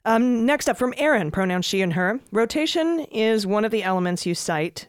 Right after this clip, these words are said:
to lower incidents of corrupt behavior. Is there another element that could be substituted?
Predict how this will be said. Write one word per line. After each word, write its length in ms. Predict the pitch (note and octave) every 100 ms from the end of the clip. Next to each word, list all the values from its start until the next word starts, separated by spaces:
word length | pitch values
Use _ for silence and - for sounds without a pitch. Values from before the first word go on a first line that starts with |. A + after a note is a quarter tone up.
| -
to 120 | -
lower 440 | F3 E3+ F#3 G3 G3
incidents 500 | F3 E3 E3+ E3+ -
of 160 | D3+
corrupt 320 | - D3+ C#3+ -
behavior. 540 | A#2 D#3+ C#3 B2+ D3+ _ _ -
Is 120 | F3
there 120 | F3+ G#3
another 340 | A3 D#4 D#4+
element 380 | F#3 E3 D#3 -
that 120 | D3+
could 180 | - D3
be 100 | D3+
substituted? 920 | - C4+ D4+ - - C#3 G#2+ - -